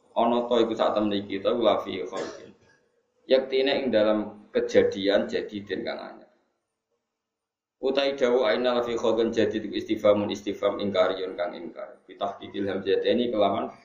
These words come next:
maca tahqiq ngetokno hamzah loro nih. Kados kira ai kita a inna a yo hamzah i nggih napa?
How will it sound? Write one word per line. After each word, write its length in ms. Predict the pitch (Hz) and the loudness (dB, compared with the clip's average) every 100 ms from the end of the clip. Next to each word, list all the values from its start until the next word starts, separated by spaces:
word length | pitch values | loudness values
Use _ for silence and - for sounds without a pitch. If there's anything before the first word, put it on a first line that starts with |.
| _ _ _ _ | _ _ _ _
maca 400 | 123 123 123 120 | 0 2 2 2
tahqiq 560 | 120 - - 117 120 123 | 0 -2 -2 -2 0 0
ngetokno 480 | 143 139 - 139 | 4 4 4 2
hamzah 320 | 110 101 101 101 | 2 2 2 4
loro 240 | 98 92 - | 4 2 0
nih. 80 | - | -6
Kados 160 | 104 - | -8 -6
kira 320 | 98 95 92 | 0 4 4
ai 80 | - | 0
kita 240 | 98 90 | -4 -4
a 240 | - 90 - | 0 2 2
inna 480 | 107 107 90 87 - | 2 4 2 -2 -2
a 400 | 110 107 90 - - _ 101 | 2 2 2 -4 -16 _ -4
yo 80 | 98 | -2
hamzah 560 | 92 92 113 117 117 | -2 0 0 0 0
i 160 | 117 117 | 0 2
nggih 160 | 101 | 2
napa? 320 | 98 - - | 0 -6 -10